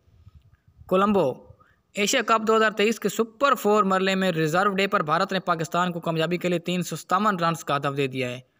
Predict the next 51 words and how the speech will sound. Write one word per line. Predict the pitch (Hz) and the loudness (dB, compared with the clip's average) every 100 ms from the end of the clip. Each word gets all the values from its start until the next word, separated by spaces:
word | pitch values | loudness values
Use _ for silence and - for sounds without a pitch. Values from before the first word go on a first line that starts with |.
| _ _ _ | _ _ _
भारतीय | 156 196 220 | -2 0 0
टीम | 220 | 2
ने | 214 220 214 | 2 0 0
एक | 208 | -2
सौ | 208 | -2
सैंतालीस | - - _ _ _ _ _ - 180 190 214 214 190 | -6 -14 _ _ _ _ _ -8 -2 2 2 0 0
रन्स, | 196 190 185 _ _ | 2 0 -4 _ _
दो | 196 226 | 0 2
खिलाड़ियों | 202 190 196 | 2 2 2
के | 196 | 0
नुकसान | 185 - 185 | -2 0 0
पर | 180 175 | 2 0
अपनी | 175 180 | 0 0
बैटिंग | 175 180 170 | 0 0 -2
शुरू | 190 185 | -2 0
की | 190 185 | 0 2
और | 170 | 2
अब | 165 | 0
से | 170 | -4
कुछ | 160 175 | -4 -2
देर | 175 170 | -2 -2
कबल | 165 170 | -2 -2
तक | 160 151 - _ _ _ - | -2 -4 -6 _ _ _ -6
एक | 165 | -2
सौ | 185 | -4
सतासी | - 175 175 196 | -2 -2 0 0
रन्स | 165 170 - - | 0 -2 -6 -6
बना | 156 151 | -2 0
लिए | 143 139 | 0 -2
थे। | 123 123 131 - - _ | -4 -10 -14 -20 -20 _
कबल | 175 220 | -2 0
अज | 208 180 | 0 0
पीर | 214 226 | -2 0
के | 233 | 2
रोज़ | 208 208 | 2 2
पाकिस्तान | 196 180 175 190 196 | 0 -2 0 2 2
और | 170 | 2
भारतीय | 180 190 | 0 0
टीम | 180 190 | -2 -2
के | 180 | -2
स्टेडियम | 175 185 196 | -2 -2 -2
पहुंचते | 170 180 185 | -2 -2 0
वक्त | 175 160 | -2 0
बारिश | 151 160 160 | 0 0 0
शुरू | 202 190 | 0 2
हुई | 202 208 - - _ - | 2 -2 -12 -20 _ -8
और | 170 | -6
चंद | - 214 208 | 0 0 0
घंटों | 170 185 180 175 | 0 0 0 2
बाद | 170 160 | 2 2
बारिश | 156 160 185 | 0 0 -2